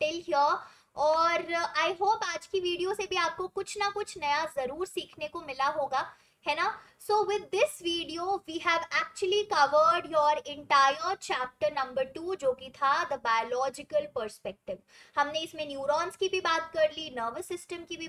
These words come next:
बात कर ली, ब्रेन के स्ट्रक्चर्स की भी डिटेल में बात करी, न्यूरोट्रांसमीटर्स की भी बात कर ली है। Then we have also talked about your, uh, you know, uh, today as we talked about these mapping, the brain structure and the brain functions, we have also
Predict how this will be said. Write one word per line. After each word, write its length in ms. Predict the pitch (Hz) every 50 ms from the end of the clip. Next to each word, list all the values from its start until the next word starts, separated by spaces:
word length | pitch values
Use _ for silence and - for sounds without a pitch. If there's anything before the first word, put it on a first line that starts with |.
| - 294
बात 200 | 285 285 277 277
कर 160 | 294 277 254
ली, 180 | 254 262 269 269 226
ब्रेन 260 | 226 247 262 294 339
के 140 | 339 370 370
स्ट्रक्चर्स 540 | 359 - 349 302 302 - - 330 330 330 330
की 120 | - 320
भी 120 | - 302 294 - 285
डिटेल 280 | 277 - 277 277 277 269
में 100 | 277 269
बात 260 | 254 247 247 247 240 -
करी, 300 | 262 247 240 247 247 247 - - - - _ -
न्यूरोट्रांसमीटर्स 1080 | 269 320 359 392 415 427 427 427 453 370 349 349 339 - 349 339 - 349 339 339 349 -
की 140 | - 339 330
भी 120 | 330 320
बात 300 | 311 302 285 285 285 285
कर 140 | - 277 269 254 -
ली 120 | 262 285 294
है। 160 | 302 277 277 277
Then 180 | 269 262 269 269
we 160 | 277 285 285 277
have 180 | 269 277 262
also 300 | 262 269 277 330 320 - 285
talked 260 | 262 262 254 - 294 -
about 320 | 262 262 262 262 262 -
your, 240 | 277 254 254 254 254 254 247 247 254 247
uh, 60 | 220 - _
you 80 | 254 247
know, 180 | 247 294 403 - _ _ _ - - _ _ _ _
uh, 300 | - 262 254 247 240 226 202 - _ _ _ _ _ _ _ _ _ - - _ _ _ -
today 200 | 339 302 - 320 349
as 200 | 339 330 311 -
we 100 | 330 330
talked 260 | - 311 285 285 285 294
about 320 | - 294 285 285 285 247
these 220 | 285 285 294 - 277 262
mapping, 480 | 254 254 262 - - - 302 302 302 311 -
the 80 | - - 233
brain 260 | 240 262 269 277 285 294
structure 500 | - - 320 277 269 - - - 302 294 277 277
and 200 | 262 262 269 277
the 60 | 277 240
brain 260 | 269 269 269 262 277 -
functions, 520 | 277 262 262 254 - - 294 277 294 285 - _ - - - _
we 100 | - 349
have 160 | 381 381 381 381
also 260 | 349 339 330 -